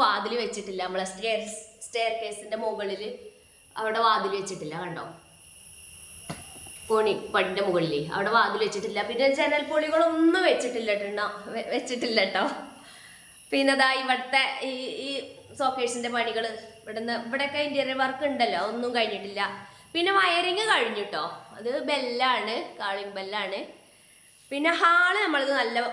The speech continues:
അത്യാവശ്യം നല്ല വലിപ്പമുണ്ട് ട്ടോ. ഇതാണിപ്പോ ഹാൾ എന്ന് പറയുന്നത്. ഇതിപ്പോ ഞാൻ തയ്ക്കണ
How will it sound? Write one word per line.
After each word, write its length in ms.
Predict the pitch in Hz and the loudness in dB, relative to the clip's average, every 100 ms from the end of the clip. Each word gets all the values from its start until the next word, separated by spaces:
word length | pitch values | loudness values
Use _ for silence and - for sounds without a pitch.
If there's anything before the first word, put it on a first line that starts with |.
| - 240 | -4 -6
അത്യാവശ്യം 440 | - 233 226 262 240 | -2 -2 -2 -2 -4
നല്ല 500 | 240 254 277 294 349 311 | -4 -4 -2 0 0 0
വലിപ്പമുണ്ട് 520 | 202 - 208 196 190 185 | -2 -2 -2 -2 -4 -8
ട്ടോ. 140 | 156 - - _ _ - | -10 -10 -18 _ _ -10
ഇതാണിപ്പോ 400 | 214 214 220 233 233 | -6 -4 -4 -4 -2
ഹാൾ 240 | 220 196 185 | -2 0 -2
എന്ന് 120 | 196 190 | -2 -4
പറയുന്നത്. 400 | 170 170 160 190 - - _ - - - | -6 -8 -8 -10 -12 -18 _ -20 -18 -10
ഇതിപ്പോ 200 | 285 359 | -2 2
ഞാൻ 100 | 359 349 | 2 2
തയ്ക്കണ 320 | 339 311 294 | 0 0 -2